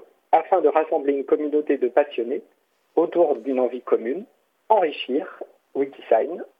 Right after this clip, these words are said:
et interagir avec les utilisateurs. Dans son article,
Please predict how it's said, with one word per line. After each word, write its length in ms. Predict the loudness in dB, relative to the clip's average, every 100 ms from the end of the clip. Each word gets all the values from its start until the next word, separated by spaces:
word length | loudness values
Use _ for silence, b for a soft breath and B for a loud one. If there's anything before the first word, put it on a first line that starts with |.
| 2
et 160 | 2 2 0
interagir 580 | 2 4 2 0 0
avec 220 | 0 0 -2
les 100 | -6
utilisateurs. 720 | -6 -14 -4 -4 -4 -20 _ _ _ _ _ _ _ _
Dans 220 | 0 2 2
son 180 | 2
article, 480 | 0 0 -12 -12 -14